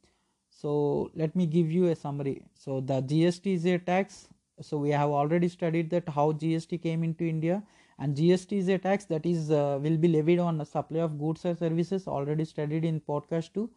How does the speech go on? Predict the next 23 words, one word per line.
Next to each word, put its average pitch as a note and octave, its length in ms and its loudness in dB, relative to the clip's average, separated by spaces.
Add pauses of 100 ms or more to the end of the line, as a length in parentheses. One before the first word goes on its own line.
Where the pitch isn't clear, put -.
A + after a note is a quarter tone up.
(400)
And C#3+ 200 -2
G E3 160 6
S F#3 120 2
T G3+ 180 -2
is F3+ 140 -2
an F#3 160 0
indirect F3 520 0
tax, F#3 260 -4
consumption E3+ 600 -4
tax, F#3+ 260 2 (540)
and C#3 220 -2
it C3+ 140 0
is D3+ 140 0
a D#3 80 6
value-added F3 720 2
tax, G3 420 -4 (120)
and C3+ 160 -8
it C3+ 100 -6
is D3 140 -4
also D3+ 320 0
a - 20 -2
destination-based D3+ 1160 -2
tax G3+ 280 -2